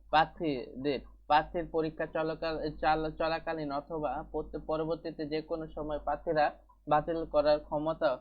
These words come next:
কর্তৃপক্ষ সংরক্ষণ করেন। যদি কোনো প্রার্থী বাংলাদেশের নাগরিক না হন কিংবা বাংলাদেশের নাগরিক নন এমন কোনো ব্যক্তিকে বিয়ে করেন বা করার জন্য প্রতিশ্রুতিবদ্ধ হন কিংবা কোনো ফৌজদারি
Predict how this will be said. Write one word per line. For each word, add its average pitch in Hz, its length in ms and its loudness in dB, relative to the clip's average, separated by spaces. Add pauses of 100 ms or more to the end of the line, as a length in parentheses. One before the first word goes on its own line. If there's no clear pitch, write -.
কর্তৃপক্ষ 160 680 -2 (260)
সংরক্ষণ 156 480 -2
করেন। 127 260 0 (840)
যদি 156 280 4
কোনো 165 440 0
প্রার্থী 160 440 4
বাংলাদেশের 156 560 2
নাগরিক 156 420 0
না 156 160 0
হন 151 240 -4
কিংবা 151 340 0
বাংলাদেশের 151 500 -2
নাগরিক 156 400 0
নন 135 240 -2
এমন 147 380 -2
কোনো 160 240 -2
ব্যক্তিকে 156 440 -2
বিয়ে 151 280 0
করেন 147 400 -2
বা 131 140 0
করার 151 560 4
জন্য 147 340 0 (160)
প্রতিশ্রুতিবদ্ধ 156 1160 -2
হন 156 460 -2
কিংবা 147 320 0
কোনো 151 540 -4 (120)
ফৌজদারি 151 760 0